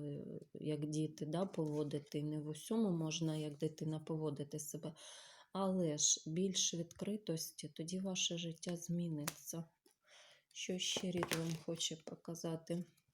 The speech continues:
Так, більше люди будуть тягнутись до вас. А, хоч і кажуть зараз, що "та я не хочу бути простіший, не надо до мене тягнутися", але все ж таки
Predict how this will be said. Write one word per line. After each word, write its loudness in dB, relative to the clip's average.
Так, -2
більше 2
люди 0
будуть -2
тягнутись 0
до -4
вас. -6
А, -2
хоч -2
і 2
кажуть 2
зараз, 2
що -2
"та -4
я 0
не 2
хочу 2
бути -2
простіший, 0
не 2
надо 0
до -4
мене 0
тягнутися", -4
але 2
все -2
ж 0
таки -6